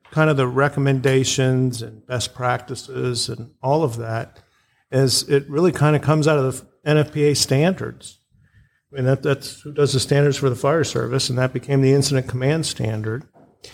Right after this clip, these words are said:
And when you look at the, uh, <clears throat>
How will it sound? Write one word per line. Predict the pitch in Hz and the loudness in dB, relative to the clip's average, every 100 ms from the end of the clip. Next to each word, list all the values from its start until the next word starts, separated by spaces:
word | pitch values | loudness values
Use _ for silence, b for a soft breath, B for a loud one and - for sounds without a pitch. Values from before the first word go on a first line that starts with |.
| B B B B | B B B B
And | 139 131 - _ _ _ | 0 0 -6 _ _ _
when | 160 151 | -2 2
you | 147 139 | 4 2
look | 135 175 190 190 - | 2 2 2 -2 -2
at | 143 - | -2 -4
the, | 143 131 127 | -10 -6 -2
uh, | 120 123 123 123 _ _ _ _ _ _ _ _ _ _ _ _ - | -2 -2 -6 -8 _ _ _ _ _ _ _ _ _ _ _ _ -10
<clears throat> | - - | -2 -2